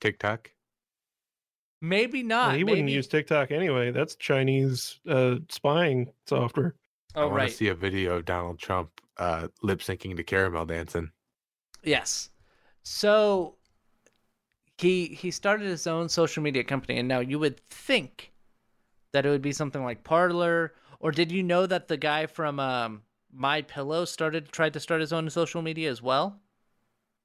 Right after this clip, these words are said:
Speaker 2: Called
Speaker 3: Who the fuck cares about the guy from My Pillow?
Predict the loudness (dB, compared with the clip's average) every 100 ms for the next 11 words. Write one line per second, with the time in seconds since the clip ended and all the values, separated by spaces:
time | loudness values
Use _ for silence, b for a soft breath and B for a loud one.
0 | _ _ -2 0 0 -6 -4 0 0 -2
1 | -4 0 0 0 0 0 0 -4 -4 0
2 | 2 2 0 -2 -2 0 0 -2 -2 -10
3 | -10